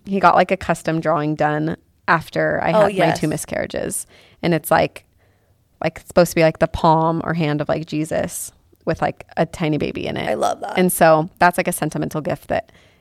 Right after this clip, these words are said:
Speaker 1: means a lot, and I, like, didn't know he was doing that. So those are my best gifts. And my worst gift ever that I've received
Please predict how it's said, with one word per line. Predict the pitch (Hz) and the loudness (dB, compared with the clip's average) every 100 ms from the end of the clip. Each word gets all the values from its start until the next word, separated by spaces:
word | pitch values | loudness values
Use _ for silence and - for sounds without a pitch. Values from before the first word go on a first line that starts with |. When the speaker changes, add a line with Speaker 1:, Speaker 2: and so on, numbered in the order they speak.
| _ | _
Speaker 1:
means | 185 175 156 | 4 6 6
a | |
lot, | 151 151 | 6 6
and | - 151 | 4 -2
I, | 151 | -2
like, | 160 - _ _ | -4 -8 _ _
didn't | 170 151 | 0 2
know | 143 | 2
he | 147 | 0
was | 151 | -2
doing | 143 - - | -4 -6 -4
that. | - - | -6 -8
So | - 156 - 190 _ _ _ _ _ _ _ _ _ | 0 0 0 -6 _ _ _ _ _ _ _ _ _
those | 214 | 4
are | 247 | 6
my | 269 | 8
best | 226 196 - | 6 6 -2
gifts. | - - - - - - - 294 - | -10 -10 -10 -12 -14 -20 -18 -18 0
And | 202 | 4
my | 175 | 4
worst | 170 196 381 - - - _ | 4 6 6 4 -12 -16 _
gift | - - - | -8 -8 -6
ever | - 190 - - 254 - | 0 0 0 -6 -6 -8
that | - | -4
I've | - - | -4 -6
received | - - - - 285 | -8 -8 -6 -6 -8